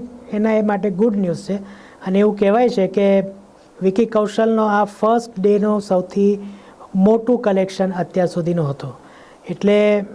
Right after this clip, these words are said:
વિકી કૌશલ માટે સારું છે, પણ હવે જે છે એ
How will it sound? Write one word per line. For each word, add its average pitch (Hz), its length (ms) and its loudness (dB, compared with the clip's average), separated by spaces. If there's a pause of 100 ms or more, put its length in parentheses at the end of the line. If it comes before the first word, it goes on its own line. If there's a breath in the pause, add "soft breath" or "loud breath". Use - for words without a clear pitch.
(120)
વિકી 196 260 0
કૌશલ 233 340 0
માટે 226 240 0
સારું 220 300 2
છે, 240 60 2
પણ 220 140 0
હવે 190 360 2
જે 254 180 2
છે 247 140 0
એ 208 340 2